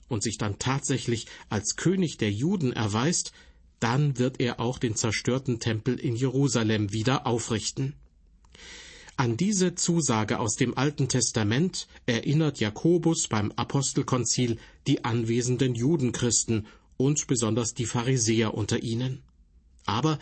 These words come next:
es gilt eben auch dieses danach, ganz am Anfang von Vers sechzehn. Danach wird sich Gott seinem Volk Israel wieder zuwenden, und zwar erst, nachdem er, Vers vierzehn, zum ersten Mal die Heiden gnädig heimgesucht hat,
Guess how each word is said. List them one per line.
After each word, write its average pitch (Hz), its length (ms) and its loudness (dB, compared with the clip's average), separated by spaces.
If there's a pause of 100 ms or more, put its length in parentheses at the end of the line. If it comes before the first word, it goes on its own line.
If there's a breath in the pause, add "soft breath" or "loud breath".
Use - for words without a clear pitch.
(220 loud breath)
es - 200 0
gilt 131 240 0
eben 120 220 0
auch 123 280 0
dieses 127 520 0 (280 loud breath)
danach, 123 720 2 (280 loud breath)
ganz 113 320 0
am 131 160 2
Anfang 131 500 0
von 110 220 -2
Vers 110 300 0
sechzehn. - 600 -4 (600 loud breath)
Danach 131 540 2 (240 loud breath)
wird 143 240 2
sich - 220 -2
Gott 139 200 0
seinem 113 260 0
Volk 123 360 -2
Israel 123 500 0
wieder 139 260 2
zuwenden, 113 720 0 (280 loud breath)
und 117 140 0
zwar 135 280 0
erst, 165 380 2
nachdem 131 460 2
er, 170 320 2 (180)
Vers - 360 -2
vierzehn, 156 640 2 (280 loud breath)
zum 104 320 -2
ersten 143 460 2
Mal 117 260 2
die 110 160 0
Heiden 113 520 0
gnädig 110 560 0
heimgesucht 117 640 0
hat, 135 200 0